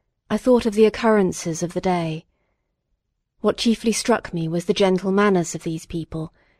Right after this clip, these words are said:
and I longed to join them, but dared not.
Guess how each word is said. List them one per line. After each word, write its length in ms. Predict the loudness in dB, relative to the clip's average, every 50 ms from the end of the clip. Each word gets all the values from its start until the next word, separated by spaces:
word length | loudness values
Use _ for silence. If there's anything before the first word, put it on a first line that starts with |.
| _ _ -2
and 140 | 0 2 4
I 80 | 4 6
longed 440 | 6 6 6 6 6 4 4 2
to 200 | 0 -4 -14 -10
join 400 | -2 0 2 2 2 2 0 0
them, 240 | -2 -4 -6 -8 -10 -16 _ _ _ _ _
but 160 | -6 -6 -2
dared 340 | 0 2 2 2 2 0 0
not. 380 | -2 0 0 -2 -4 -6 -12